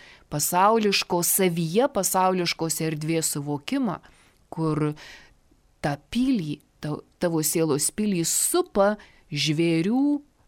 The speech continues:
ta erdvė, ta aplinka, kur pilna žvėrių. Ir juos gali pavadint vardais. Galbūt tai pykčio žvėris, neapykantos, per didelio savimi pasitikėjimo,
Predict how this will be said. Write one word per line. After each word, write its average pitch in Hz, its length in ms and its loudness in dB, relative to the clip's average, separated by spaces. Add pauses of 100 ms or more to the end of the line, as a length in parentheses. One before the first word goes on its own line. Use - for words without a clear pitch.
(200)
ta 233 260 2 (280)
erdvė, 185 720 2
ta 214 200 0
aplinka, 180 440 -2
kur 175 200 -2
pilna 202 440 0
žvėrių. 147 560 -2 (960)
Ir 147 300 2
juos 165 320 0
gali 170 240 2
pavadint 170 640 0
vardais. 151 840 -4 (240)
Galbūt 175 460 0
tai 156 140 2
pykčio 214 520 -4
žvėris, 151 580 -2
neapykantos, 165 1160 -2 (440)
per 180 220 2
didelio 180 540 2 (600)
savimi 185 500 2
pasitikėjimo, 185 1200 0